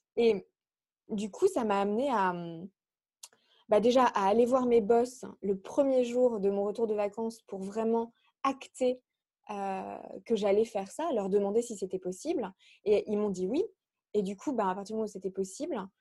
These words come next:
je me suis mise dans une sorte, euh, bah, d'énergie de, « OK, qu'est-, qu'est-ce que je vais faire ? » Donc, les trois premiers mois, je me suis laissée du temps d'exploration sans, sans enjeu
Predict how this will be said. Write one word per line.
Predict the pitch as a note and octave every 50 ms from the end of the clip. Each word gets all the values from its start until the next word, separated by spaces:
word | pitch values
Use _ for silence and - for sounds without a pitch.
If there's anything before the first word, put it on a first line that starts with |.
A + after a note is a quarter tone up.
| _ _
je | - G#3
me | G#3+ G3+
suis | F#3+ - - A3
mise | G#3+ A3+ C#4 C4+
dans | C4 A#3+ A3
une | G3 F#3+ G3 F#3+
sorte, | F#3+ - A#3 A#3 - - A3
euh, | G3+ F#3+ F3+ F3 F3 E3+ - - _ _ _ _ _ _ _ _ _ _ _ _ _ _ _ _ _ _ _ _
bah, | - G3+ G3+ F#3+
d'énergie | F#3+ A#3+ A#3 A3+ A3 A3+ G#3+ G#3+ A#3 C#4+
de, « | C#4 B3+ A#3 G#3 G3+ G3 F#3+ F#3+ F#3 F3+ G3+ G#3
OK, | A3+ A#3 - - E3 D#3+ - _
qu'est-, | - - A#3 F#3+ F#3+
qu'est-ce | - - A#3 A#3+ -
que | B3 A3
je | G#3
vais | G#3 G3+
faire ? » | G3 - E3+ F#3 F#3+ F3+
Donc, | F#3+ G3+ F#3+ G#3
les | G#3+ A3
trois | - - C#4+ C#4
premiers | - - B3+ A#3+ A#3+
mois, | A#3+ A#3+ B3
je | B3 A#3+ A3
me | G3+
suis | F#3+ - - - G3 F#3+ F#3 F#3 F3+ F#3 F#3+
laissée | G3 G#3 G#3 G3 - A#3 A#3 A#3 A#3 - - -
du | F#3 F#3+ F#3+
temps | - A3+ A3+
d'exploration | A3+ G#3 B3+ B3+ - - C#4 C4 A#3 G#3+ A3 - - G3+ D4+ E4+ _ _
sans, | - - - - A#3+ A#3 A3+ A3 G#3+ G#3+
sans | G3+ - A#3 A#3 A3 G#3+
enjeu | A3 G#3+ G3 G3 B3